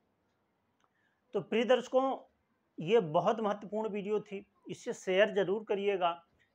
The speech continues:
क्योंकि जो, अ, कर्क राशि के लोग हैं, वो एक तो साढ़े साती से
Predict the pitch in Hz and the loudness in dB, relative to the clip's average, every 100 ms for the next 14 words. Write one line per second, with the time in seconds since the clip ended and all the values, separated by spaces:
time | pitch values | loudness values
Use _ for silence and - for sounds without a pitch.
0 | - 220 220 254 247 208 240 240 233 - | -8 -6 -4 -4 -2 2 4 4 2 6
1 | 175 175 160 - - _ _ _ _ _ | 10 10 8 4 -8 _ _ _ _ _
2 | _ _ _ _ _ _ - 233 269 254 | _ _ _ _ _ _ 4 6 6 8
3 | 214 233 254 233 196 226 175 165 180 - | 8 6 0 2 4 2 0 -8 -10 -20
4 | _ _ _ - 185 220 214 208 208 175 | _ _ _ -4 4 8 8 6 0 -2
5 | 190 185 208 185 170 208 202 202 175 | 2 4 4 0 -2 -4 -4 -6 -6